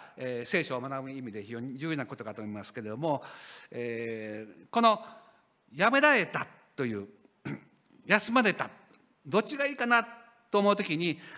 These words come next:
まあ、これは両方ともいい、いい、いいわけなんですけれども、あのー、まあ、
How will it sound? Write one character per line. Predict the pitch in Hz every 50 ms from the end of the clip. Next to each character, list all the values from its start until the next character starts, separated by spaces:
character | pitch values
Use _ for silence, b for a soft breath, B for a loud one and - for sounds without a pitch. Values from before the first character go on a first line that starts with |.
| B B
ま | - 214 190 143 -
あ、 | -
こ | -
れ | 175
は | 151
両 | 135 151 208 233 254
方 | 240 247 240
と | 254 240
も | 233 233
い | 226
い、 | 220
い |
い、 | - 175 - - 160 - - - 214 196 123 131 190 220
い | 214
い | 170
わ | 147 127
け | 143 139
な | 131 123
ん | 117
で | 110 113
す | 107 -
け | -
れ | 113 110 110 120
ど | 156 165
も、 | 147 127 127 123 B B B B B B B B B
あ | 147 156
の | 156 156 151 151 151 147 147 143 143 139 160
ー、 |
ま | 202 185
あ、 | 165 - -